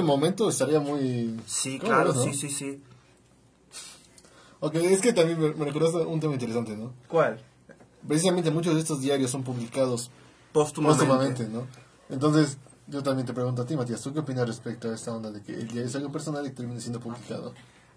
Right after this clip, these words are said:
Speaker 1: Ah, eso, bueno, es, es un tema muy recurrente en este
Speaker 2: Así
Speaker 1: tipo de
Speaker 2: es.
Speaker 1: textos, eh, póstumos. Por ejemplo, tenemos el caso del de, el diario Alejandra Pizarnik,
Speaker 2: Ujú.
Speaker 1: el cual fue censurado por la editora a petición de sus familiares.
Speaker 2: Sí.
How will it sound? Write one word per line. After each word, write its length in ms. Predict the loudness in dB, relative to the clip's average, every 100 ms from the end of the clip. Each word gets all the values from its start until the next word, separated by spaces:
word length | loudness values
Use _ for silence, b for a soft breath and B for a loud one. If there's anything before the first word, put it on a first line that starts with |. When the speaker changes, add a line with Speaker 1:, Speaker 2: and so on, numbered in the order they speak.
| -12
Speaker 1:
Ah, 160 | -8 -6
eso, 220 | -4 -2 2
bueno, 200 | 4 4
es, 100 | 0
es 180 | -2
un 100 | -2
tema 320 | 0 2 2 -2 -6
muy 220 | 0 2
recurrente 580 | 2 0 0 0 2 2
en 80 | 0
este 180 | 0 -4
Speaker 2:
Así 140 | -4
Speaker 1:
tipo 160 | 2 2
de 60 |
Speaker 2:
es. 100 | 2
Speaker 1:
textos, 380 | -4 -4 -8 -12 -20 -8
eh, 280 | -4 -4 -4 -2
póstumos. 580 | -2 0 -2 -2 -4 -6 -6 B B B -4
Por 140 | 2 2
ejemplo, 260 | 2 0
tenemos 360 | 0 2 2 0
el 100 | 2
caso 300 | 2 2 0
del 140 | -2 -2
de, 340 | 0 0 -2
el 240 | -4 -8 -2
diario 240 | 2 2
Alejandra 400 | 2 0 -2 -2
Pizarnik, 520 | -2 -6 -4 -4 -4 -10
Speaker 2:
Ujú. 400 | -10 -8 -8 -10 -12 -8
Speaker 1:
el 180 | -8
cual 300 | 2 4 4 2
fue 640 | 0 2 4 4 4 2
censurado 680 | 0 -2 -2 0 6 6 6
por 160 | 2 0
la 100 | 2
editora 460 | 0 2 6 8 8
a 80 | 4
petición 460 | -4 -6 -6 -6
de 100 | -6
sus 240 | -6 -6 -6
familiares. 580 | -4 0 2 2 2 -4
Speaker 2:
Sí. 200 | -6